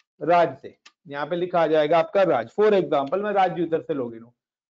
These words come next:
अब मैं यहाँ पे लिखता हूँ एसयू Ravi, यानी कि मैं अब क्या है, Raj से Ravi पर जा रहा हूँ।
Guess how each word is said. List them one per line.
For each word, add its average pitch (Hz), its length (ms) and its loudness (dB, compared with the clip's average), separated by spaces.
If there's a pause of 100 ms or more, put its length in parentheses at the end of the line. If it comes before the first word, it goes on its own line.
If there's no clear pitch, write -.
अब 226 140 2
मैं 269 120 -2
यहाँ 240 200 2
पे 220 120 4
लिखता 190 320 2
हूँ 247 120 0 (120)
एसयू 226 760 -4 (380)
Ravi, 143 360 2 (1400)
यानी 190 300 2
कि 240 120 0
मैं 233 160 0
अब 233 280 0
क्या 240 140 2
है, 220 160 2
Raj 202 420 2
से 269 180 2
Ravi 254 240 2
पर 233 200 0
जा 170 160 2
रहा 120 120 -4
हूँ। 117 120 -14